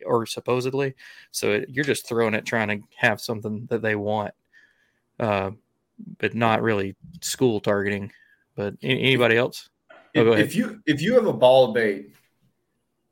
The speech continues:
Speaker 2: and the bait itself is not active, they're
Speaker 1: Mm-hmm.
Speaker 2: just kinda there, and you whip one of those through there, does the bait start to react to that coming
Speaker 1: Sometimes.
Speaker 2: through?
Speaker 1: Yeah.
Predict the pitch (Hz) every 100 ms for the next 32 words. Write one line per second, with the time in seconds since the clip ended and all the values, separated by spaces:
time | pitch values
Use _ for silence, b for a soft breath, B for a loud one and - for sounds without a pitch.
0 | - 139 131 107 147 165 156 131 - -
1 | 131 127 120 110 107 110 104 101 - _
2 | - 107 95 - 85 - _ _ - 127
3 | 127 156 - 160 139 131 113 110 117 110
4 | 101 92 - _ _ _ _ 120 117 139
5 | 196 185 147 131 147 156 139 139 135 120
6 | 123 117 - - 143 139 95 82 90 -
7 | _ _ _ _ - 120 107 110 120 135
8 | 156 156 - - 135 135 135 - _ -
9 | 131 120 110 120 123 107 - 117 107 -
10 | 113 113 196 135 117 107 107 120 135 151
11 | - _ _ _ _ 131 110